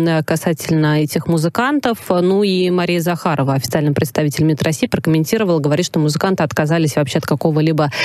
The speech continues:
ам, консульского сопровождения со стороны, ам, России. История громкая. Я сразу признаюсь, честно, я, э,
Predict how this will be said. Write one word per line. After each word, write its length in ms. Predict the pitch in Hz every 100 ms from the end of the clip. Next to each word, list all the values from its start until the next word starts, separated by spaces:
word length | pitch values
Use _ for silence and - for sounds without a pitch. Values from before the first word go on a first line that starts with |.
| - - -
ам, 800 | 160 151 151 151 147 139 151 160
консульского 640 | 202 170 160 143 - 151
сопровождения 720 | - - 151 160 151 214 208 160
со 120 | 156
стороны, 520 | 123 165 156 170 180 - - - - -
ам, 380 | 165 160 160 160 160 -
России. 600 | 190 196 - 208 151 - - - -
История 520 | - 208 - 311 277 208
громкая. 480 | 262 330 403 262
Я 160 | 196 240
сразу 320 | - 262 226
признаюсь, 540 | 180 208 208 269 311 -
честно, 320 | - 269 -
я, 540 | 180 214 226 202 180 165
э, 360 | - 180 175